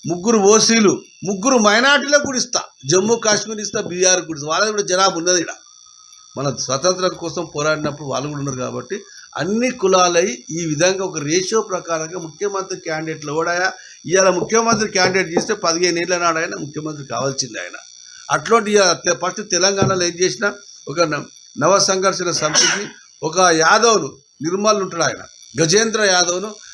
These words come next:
"నువ్వు ముఖ్యమంత్రిని చేస్తావా? యాభై ఏడు ఏళ్ళు ఉన్నాయి నీకు, నువ్వు యాదవ్లకు ఇస్తే తెలంగాణ ముఖ్యమంత్రి" అని చెప్పి తయారు చేసిన. ఇంకా ఇరవై తొమ్మిది రాష్ట్రాలు తిరిగి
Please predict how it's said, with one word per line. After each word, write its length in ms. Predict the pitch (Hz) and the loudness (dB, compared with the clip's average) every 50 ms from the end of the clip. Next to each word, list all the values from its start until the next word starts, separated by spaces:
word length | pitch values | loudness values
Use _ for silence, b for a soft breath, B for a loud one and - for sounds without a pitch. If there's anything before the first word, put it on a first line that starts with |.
| B B | B B
"నువ్వు 100 | 156 170 | -4 -4
ముఖ్యమంత్రిని 640 | 165 160 151 180 185 185 190 185 160 175 160 156 160 | -4 -4 -2 0 2 2 2 2 0 -2 -2 0 0
చేస్తావా? 300 | 165 156 - 165 160 156 | 0 0 0 0 2 2
యాభై 360 | 147 143 143 151 147 147 143 | 2 2 2 2 2 0 0
ఏడు 160 | 143 143 147 147 | 0 0 0 0
ఏళ్ళు 200 | 160 170 170 165 | 0 0 -2 -4
ఉన్నాయి 220 | 151 139 127 117 | -4 -4 -6 -6
నీకు, 220 | 113 107 - - 156 143 - - - B B B B B B - - - 139 160 | -8 -10 -12 -16 -18 -20 -20 -20 -20 B B B B B B -20 -14 -10 -4 2
నువ్వు 280 | 175 185 175 170 160 151 | 2 4 4 4 2 2
యాదవ్లకు 480 | 151 160 170 185 202 208 202 196 180 170 | 2 4 4 4 4 4 2 2 0 -2
ఇస్తే 240 | 165 147 - 170 | -6 -10 -10 -10
తెలంగాణ 460 | 156 - 151 151 156 160 165 165 151 147 | -6 -4 -2 -2 -2 0 0 -2 -2 -2
ముఖ్యమంత్రి" 500 | 147 139 135 - 147 147 143 127 135 135 | -4 -6 -6 -6 -6 -6 -6 -6 -6 -8
అని 140 | 131 127 | -8 -8
చెప్పి 220 | 135 135 - 151 143 | -10 -10 -10 -12 -14
తయారు 320 | 139 - 143 139 139 139 | -6 -4 -2 0 0 0
చేసిన. 320 | 143 143 139 - 185 226 277 B B B B B B | -2 -4 -4 -6 -6 -8 -8 B B B B B B
ఇంకా 160 | - 185 226 220 | -6 0 2 4
ఇరవై 260 | 214 208 240 254 247 | 4 6 4 4 4
తొమ్మిది 320 | 254 254 240 233 220 202 | 4 4 2 2 2 2
రాష్ట్రాలు 380 | 196 196 196 - 220 208 196 180 | 2 2 2 2 2 2 2 2
తిరిగి 360 | 175 185 196 202 240 269 - | 0 -2 -2 -2 -6 -8 -8